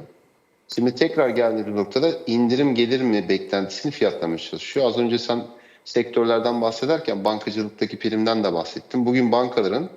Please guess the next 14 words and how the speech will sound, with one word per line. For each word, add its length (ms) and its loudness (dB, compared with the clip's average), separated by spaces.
özellikle 560 0
endeks 380 0
anlamında 460 -2
bu 120 -4
dokuz 300 -4
bin 120 0
dört 240 0
yüzlerden 360 0
yukarı 340 0
yönlü 240 0
eğer 160 0
önümüzdeki 600 -4
hafta 240 0
içerisinde 640 -4